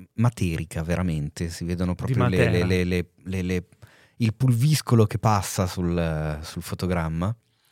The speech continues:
Speaker 1: che non vedevo da un po'. Ecco, la fotografia è curata in maniera veramente mirabile. È la storia di queste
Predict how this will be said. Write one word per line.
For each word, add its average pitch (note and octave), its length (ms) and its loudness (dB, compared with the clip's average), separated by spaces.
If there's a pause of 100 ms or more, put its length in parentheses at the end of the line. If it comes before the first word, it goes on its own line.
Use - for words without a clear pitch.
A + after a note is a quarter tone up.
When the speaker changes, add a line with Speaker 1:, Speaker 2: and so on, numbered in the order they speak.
(640)
Speaker 1:
che D3+ 140 0
non E3 140 4
vedevo D3 340 4
da A#2+ 80 6
un F#2+ 140 0
po'. - 260 -6 (300)
Ecco, - 280 -4
la F2+ 80 2
fotografia A#2 560 -2
è C3 80 0
curata F#2+ 440 -2
in F#2 80 -2
maniera F#2 760 0
veramente F2 1500 -2
mirabile. F2 680 0 (1120)
È D3+ 160 2
la F#3 80 6
storia E3+ 400 4
di A2+ 160 -2
queste G#2+ 800 2